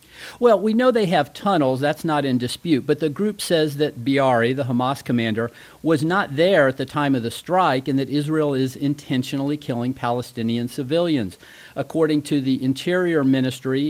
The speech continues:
in Gaza, which is run by Hamas, Israeli fighter jets unloaded at least six large bombs on the neighborhood. It's a scene of utter devastation. We see apartment blocks and homes just reduced to chunks of concrete.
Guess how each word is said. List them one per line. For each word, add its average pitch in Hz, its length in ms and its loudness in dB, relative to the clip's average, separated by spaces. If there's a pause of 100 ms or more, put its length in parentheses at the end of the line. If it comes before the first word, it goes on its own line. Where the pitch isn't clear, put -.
in 127 140 -2
Gaza, 123 400 0
which 151 160 -4
is 139 100 -2
run 120 220 0
by 135 140 0
Hamas, 135 500 -2 (320)
Israeli 147 460 2
fighter 156 340 0
jets 143 380 -2
unloaded 139 560 0
at 127 120 -4
least 147 280 -2
six - 480 -6
large 139 500 0
bombs 143 500 -2
on 131 260 0
the 127 40 2
neighborhood. 165 720 0 (300)
It's - 160 -8
a 127 40 -4
scene 135 220 2
of 104 140 -2 (100)
utter 147 240 0
devastation. 147 1120 -2
We 107 120 -4
see 107 160 -6
apartment 143 580 -2
blocks 139 420 -4
and 107 120 -4
homes 147 560 0
just - 260 -6
reduced 120 480 -2
to 113 80 -6
chunks 139 400 -6
of 113 160 -8
concrete. 165 640 -4